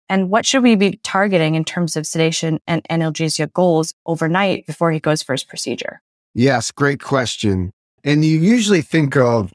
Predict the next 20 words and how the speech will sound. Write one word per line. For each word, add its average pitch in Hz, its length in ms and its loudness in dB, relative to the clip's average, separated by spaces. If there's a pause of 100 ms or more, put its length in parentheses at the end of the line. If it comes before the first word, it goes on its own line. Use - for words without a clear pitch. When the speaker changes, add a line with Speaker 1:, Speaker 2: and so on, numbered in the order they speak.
(140)
Speaker 2:
analgesia 127 840 2 (120)
first 127 520 0 (120)
and 113 240 4
then 127 200 4
sedation, 143 680 -2 (340)
but 143 300 0 (180)
we 147 160 0
usually 190 480 2 (160)
try 143 300 0
to 123 240 2
target 127 440 -2
some 135 220 -2
type 120 260 -2
of 90 160 -4
goals. 101 380 0
We 127 160 -2
have 123 160 0
goals 131 300 0
for 127 200 -4
both 127 380 0